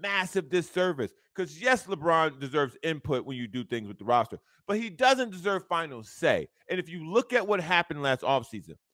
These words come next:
he got final say on Russell Westbrook, and it showed. And who was the first person to bail on Russell Westbrook?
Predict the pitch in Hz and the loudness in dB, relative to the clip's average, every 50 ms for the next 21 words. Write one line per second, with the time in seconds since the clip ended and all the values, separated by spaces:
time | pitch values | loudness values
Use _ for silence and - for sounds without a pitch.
0 | _ _ _ _ 226 254 - 269 262 254 - - _ 233 226 240 240 220 214 202 | _ _ _ _ -10 -4 0 2 2 2 0 2 _ 4 6 6 4 2 0 -2
1 | - - 220 208 202 185 170 175 180 170 - 165 151 160 165 165 147 - 117 95 | 2 2 2 4 4 2 6 6 6 6 6 0 4 6 6 4 4 2 -2 -2
2 | 69 - _ _ _ _ _ _ _ _ _ _ - 214 220 240 233 180 - - | -2 -4 _ _ _ _ _ _ _ _ _ _ -2 -2 -2 -2 -6 -8 -10 2
3 | - 311 302 311 320 320 262 180 127 101 87 73 65 - _ _ _ _ _ _ | 4 8 10 10 12 12 10 8 6 4 0 -6 -10 -16 _ _ _ _ _ _
4 | _ _ _ _ _ _ _ _ _ _ 226 240 302 320 330 349 330 311 202 - | _ _ _ _ _ _ _ _ _ _ -2 -2 0 -2 -2 -2 -4 -4 -6 0
5 | _ 320 330 330 302 - - 302 294 311 - 294 269 254 208 - 262 285 294 269 | _ 4 4 4 4 4 6 6 6 6 6 2 -2 -2 2 8 10 10 10 10
6 | 262 254 247 247 254 247 - 240 226 220 240 233 190 - - 143 107 85 - - | 8 6 8 8 8 8 8 4 4 6 6 6 6 4 2 2 2 2 0 -8